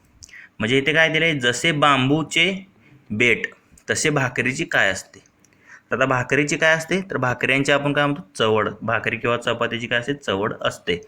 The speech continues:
म्हणून ऑप्शन सी जे आहे ते आपलं आन्सर असेल, जसे बांबूचे बेट असते तसे भाकऱ्यांची चवड असते, ऑप्शन सी आपलं आन्सर असेल.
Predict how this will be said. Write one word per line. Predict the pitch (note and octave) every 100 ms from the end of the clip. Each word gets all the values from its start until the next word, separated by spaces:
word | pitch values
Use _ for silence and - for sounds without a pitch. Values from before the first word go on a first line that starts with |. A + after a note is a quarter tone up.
| _ _ -
म्हणून | A2+ D3
ऑप्शन | A2 A2+ - C3
सी | A#2 B2
जे | A#2
आहे | A2+
ते | A2
आपलं | A2 B2
आन्सर | A#2 G2 G#2
असेल, | G2+ G#2+
जसे | G#2 G2+
बांबूचे | A#2 A2+ A2 A2 C3+ D3
बेट | A#2 A2+ A2+
असते | G#2+ A2 G#2
तसे | G2+ D#3+ - _ _ -
भाकऱ्यांची | G2+ F#2+ G#2+ G2+ G2+ D#3+ F#3 -
चवड | F#2+ G2 C#3+ F3
असते, | - G2+ - F2
ऑप्शन | F#2+ - A#2
सी | G2+ A2+
आपलं | G2+ B2 C#3+
आन्सर | A#2 F#2+ B2+
असेल. | C#3+ C#3+